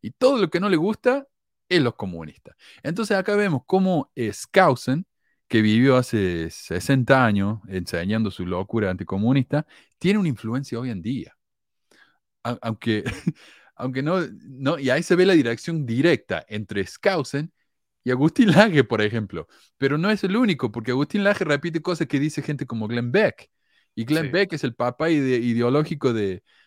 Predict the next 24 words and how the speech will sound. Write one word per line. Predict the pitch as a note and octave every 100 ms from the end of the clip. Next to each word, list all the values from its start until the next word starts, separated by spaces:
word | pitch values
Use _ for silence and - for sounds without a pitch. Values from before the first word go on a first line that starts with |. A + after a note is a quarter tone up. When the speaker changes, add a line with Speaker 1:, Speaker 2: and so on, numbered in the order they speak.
| _
Speaker 1:
de | G#2 A#2+
otros, | F3+ F3 A#2+ A2
¿no? | A2+ D#3
De | D#3 A2+
otros | B2 A#2+
chicos | - C3+ B2
que | A2
hoy | A#2 B2
en | A2+
día | B2 C#3
están | - A2
repitiendo | G#2 F#2 - G2+
lo | F2
mismo. | F#2 D3 A2 - -
Speaker 2:
Que | C3+
Speaker 1:
Este | -
Speaker 2:
son | -
Speaker 1:
tipo | D#3+ B2+
Speaker 2:
de |
Speaker 1:
tiene | C3
una | C#3
Speaker 2:
ultra | D3 A#2+ A#2 G#2+
Speaker 1:
influencia, | G#2 B2 _ D#3 F#3 - _ _ _ _ _ _
sí, | - E3 C3+